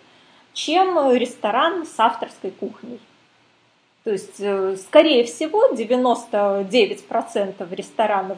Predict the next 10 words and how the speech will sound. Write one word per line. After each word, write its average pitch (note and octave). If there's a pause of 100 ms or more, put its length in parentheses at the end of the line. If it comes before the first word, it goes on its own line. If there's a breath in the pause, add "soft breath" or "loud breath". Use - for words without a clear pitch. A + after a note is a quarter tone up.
Макдональдс F4 (1300)
приносят C4
больше B3
прибыли, F#4
чем G#3+
девяносто A3
девять G3+
процентов C4
несетевых A#3
ресторанов. -